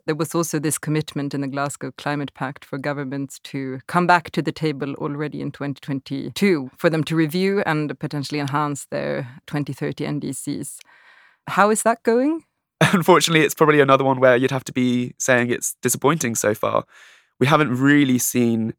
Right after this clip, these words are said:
Speaker 2: scores of countries coming forward and, and saying that they're gonna fulfill that commitment. And it's been very challenging, actually, for countries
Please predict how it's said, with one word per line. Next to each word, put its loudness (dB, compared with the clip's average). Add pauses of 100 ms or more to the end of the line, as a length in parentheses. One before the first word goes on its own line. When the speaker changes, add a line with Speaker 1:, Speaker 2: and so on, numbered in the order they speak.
Speaker 2:
scores 4
of -4
countries 0
coming -2
forward 2
and, -4
and -4
saying 2
that -4
they're 4
gonna -2
fulfill -2
that -4
commitment. -4
And -2
it's -4
been 0 (100)
very 6
challenging, 2
actually, -2
for -8
countries 0